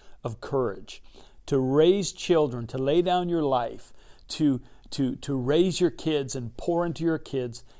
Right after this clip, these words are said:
it takes courage. And so I wanna encourage you, even if you feel you've made mistakes, and guess what?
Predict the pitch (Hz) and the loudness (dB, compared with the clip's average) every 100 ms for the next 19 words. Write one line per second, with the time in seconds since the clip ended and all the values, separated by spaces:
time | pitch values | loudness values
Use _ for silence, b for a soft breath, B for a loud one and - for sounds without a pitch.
0 | b 139 - 143 - - - 139 117 117 | b -8 -2 -2 -2 -8 -2 -2 -2 -6
1 | 117 151 156 233 233 - 185 185 156 107 | 0 2 4 2 0 0 2 2 2 -4
2 | 107 - - - - - - - b b | -8 -12 -20 -20 -20 -20 -20 -20 b b
3 | b b b 185 214 240 196 208 - 208 | b b b 2 4 2 0 -2 0 0
4 | 208 160 123 143 175 185 180 - - 139 | 2 2 0 4 4 2 -4 -4 -2 -2
5 | 101 - 117 127 143 - 175 - | -4 -8 -4 -4 -4 0 0 0